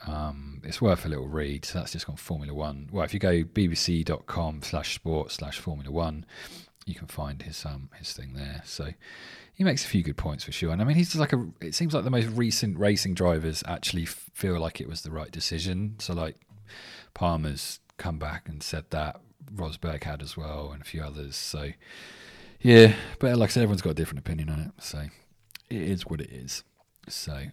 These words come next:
I mean, it was a pretty inter-, interesting race. It would have been a more exciting finish if, uh, that hadn't have happened, but, um, it was still pretty good. And, um, let's just quickly talk about the others. Um, yeah,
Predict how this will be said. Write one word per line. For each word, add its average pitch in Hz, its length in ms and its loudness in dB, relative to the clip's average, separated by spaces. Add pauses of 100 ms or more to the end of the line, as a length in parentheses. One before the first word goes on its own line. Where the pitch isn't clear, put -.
I 87 40 -4
mean, 110 120 6
it 156 60 8
was 160 120 4
a 185 40 2
pretty 165 240 4
inter-, 120 340 2
interesting 110 420 2
race. 98 300 10
It 107 60 0
would 131 120 6
have 127 60 2
been 117 100 4
a 113 40 4
more 110 180 8
exciting 95 420 6
finish 90 600 2
if, 95 300 -4
uh, 87 360 4 (800)
that 92 140 -2
hadn't 87 260 2
have 71 100 -8
happened, 95 640 -4
but, 85 320 -2 (540)
um, 85 520 2
it 160 60 -2
was 160 100 0
still - 160 0
pretty 85 220 -2
good. 87 320 0
And, 80 220 -6 (560)
um, 95 460 6
let's 120 260 -2
just - 400 0
quickly 87 320 2
talk 92 200 2
about 87 280 2
the 92 120 4
others. 90 640 4
Um, 92 600 4
yeah, 113 540 6